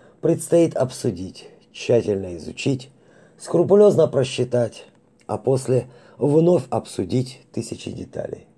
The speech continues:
Ныне же меня более заботят эти два гармоничных потомка». Он улыбнулся, глядя на спешащего к ним юного мастера.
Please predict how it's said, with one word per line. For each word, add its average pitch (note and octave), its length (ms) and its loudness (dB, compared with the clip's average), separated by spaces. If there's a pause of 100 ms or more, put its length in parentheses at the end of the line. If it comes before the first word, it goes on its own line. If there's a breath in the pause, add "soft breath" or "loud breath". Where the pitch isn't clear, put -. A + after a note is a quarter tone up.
(880 soft breath)
Ныне D#3+ 300 2
же B2 140 2
меня B2+ 440 2
более A2 460 2
заботят G#2 600 -2
эти G2+ 260 -4
два G#2 380 -2
гармоничных A#2 800 -2
потомка». A2 540 -6 (640 soft breath)
Он F#2+ 160 -8
улыбнулся, G2 680 -4 (260 loud breath)
глядя B2+ 500 2 (200 loud breath)
на C#3 100 -2
спешащего G#2+ 760 -6
к - 120 -18
ним A2 240 -6
юного G2 460 -6
мастера. - 560 -16